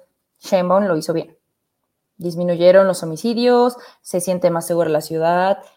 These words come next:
eh, se tomaron mejores decisiones, la digitalización de los trámites, eh, la velocidad de la conexión de, en,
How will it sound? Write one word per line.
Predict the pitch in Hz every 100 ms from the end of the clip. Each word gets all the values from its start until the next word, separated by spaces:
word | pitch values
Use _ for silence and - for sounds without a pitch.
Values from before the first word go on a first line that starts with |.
| _ -
eh, | 175 170 165 165 160 160 156 _ _
se | 196
tomaron | - 180 180
mejores | 170 - 170 170
decisiones, | 170 170 220 226 226 226 220 220 - _ _
la | - 175 170 165 165 165
digitalización | 170 165 170 160 170 185 180
de |
los | 170 160 -
trámites, | 190 208 214 208 208 202 196 196 _ _ _
eh, | - 170 165 165 165 165
la | - 175 165
velocidad | 165 165 180 170
de | 170
la | 160 156
conexión | 160 160 - 165
de, | 160
en, | 156 151 - 160 - 147 69 -